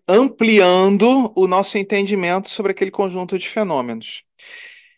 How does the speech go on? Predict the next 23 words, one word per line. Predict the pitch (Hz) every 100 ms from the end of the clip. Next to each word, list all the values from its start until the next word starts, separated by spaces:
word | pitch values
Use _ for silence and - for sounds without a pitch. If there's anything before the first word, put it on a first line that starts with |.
| _ -
E | 196
aí | 247
Kardec | 254 233 214 247 240 196 -
nos | 180 240
diz, | 123 160 208 143
né, | 147 160
"Os | - 190 -
fatos, | - 196 240 240 226 - - -
eis | 233 262 240 208
o |
verdadeiro | 202 196 185 143 170 185 175
critério | - 147 _ - 147 160 160 160
dos | 143 139 127
nossos | 131 147 160 - 156 147 -
juízos." | 127 180 143 147 104 107 - - - _ _ _ _ _ _ _ _ _ -
O | 147
argumento | 170 160 147 160 208 220 214
sem | 202 - 226 233
réplica. | 151 117 107 104 - 104 - _ _ _ _ -
"Na | 131
ausência | 160 165 120 131 170 196 -
dos | 143 131 -
fatos, | - 135 160 160 123 110 -